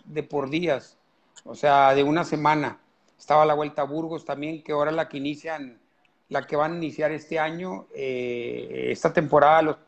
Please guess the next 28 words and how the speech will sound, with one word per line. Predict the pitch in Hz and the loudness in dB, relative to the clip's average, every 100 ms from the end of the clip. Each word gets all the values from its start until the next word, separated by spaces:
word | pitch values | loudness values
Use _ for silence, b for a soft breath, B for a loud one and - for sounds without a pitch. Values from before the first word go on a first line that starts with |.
| 147 | -10
los | 131 | -10
Pro | - 131 | -6 -8
Tour, | 120 170 202 - _ _ _ _ _ _ | -2 -2 -2 -6 _ _ _ _ _ _
la | 135 | 0
Vuelta | 135 143 143 | 2 2 2
a | |
Burgos, | 151 170 185 196 190 - _ - | 4 4 2 0 -6 -10 _ -6
y | 143 135 135 131 127 123 135 | 0 2 2 2 0 -2 -4
esa | 131 160 | 0 0
también | 156 147 151 147 | 0 -2 -2 -2
quedé | 156 151 | -2 -2
en | 143 | -2
segundo | 147 147 147 | -4 -2 -2
lugar | 139 131 135 143 147 _ | -2 0 0 0 -6 _
general. | - 135 131 147 151 - _ _ _ _ | -10 -4 0 0 -2 -8 _ _ _ _
Fueron | - 135 156 | -2 -2 -2
como | 156 151 143 131 - - | -4 -6 -4 -6 -6 0
cuatro | 147 151 151 | 0 2 2
años | 156 160 | 2 -2
segundo | 147 147 143 151 | -6 -6 -4 -4
lugar | 151 139 143 | -4 -2 -4
general, | 139 147 131 131 127 _ _ _ | -4 -8 -6 -6 -10 _ _ _
que | 147 | -12
también | 131 131 135 | -8 -8 -6
gané | 139 139 | -6 -4
varias | 139 139 135 | -4 -4 -6
etapas | 127 127 - - | -6 -6 -6 -8
ahí. | 120 120 | -8 -10